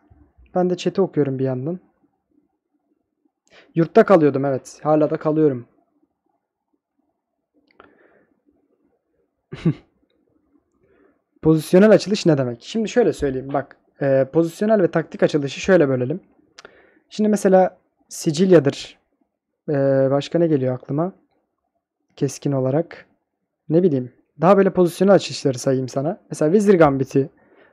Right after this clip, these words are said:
Ondan sonra Fransız olabilir, Karokan olabilir. Bunlar daha sakin pozisyonel açılışlar.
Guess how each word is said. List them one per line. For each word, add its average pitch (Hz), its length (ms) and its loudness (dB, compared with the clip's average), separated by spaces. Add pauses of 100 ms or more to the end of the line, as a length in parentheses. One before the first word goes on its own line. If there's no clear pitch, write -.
(140)
Ondan 165 200 2
sonra 160 220 0
Fransız 165 520 2
olabilir, 151 380 2
Karokan 151 420 0
olabilir. 143 440 -2
Bunlar 190 380 -2
daha 180 160 -2
sakin 151 440 -4
pozisyonel 151 480 0
açılışlar. 131 560 -8